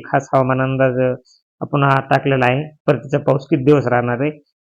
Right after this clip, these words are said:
तर परतीचा पाऊस पूर्ण ऑक्टोबर महिना राहणार आहे जवळपास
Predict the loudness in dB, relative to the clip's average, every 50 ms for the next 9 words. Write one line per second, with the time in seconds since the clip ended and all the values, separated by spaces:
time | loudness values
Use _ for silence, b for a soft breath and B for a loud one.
0 | _ -2 0 0 2 0 0 0 0 2 2 4 2 4 2 0 0 0 -2 -4
1 | -4 -2 -2 0 0 0 0 0 0 0 0 2 2 2 2 2 0 0 0 0
2 | 2 2 2 0 0 0 -2 0 -2 -4 -4 -8 _ _ _ _ _ _ _ _
3 | _ _ _ _ _ _ -4 0 2 2 2 4 2 2 2 0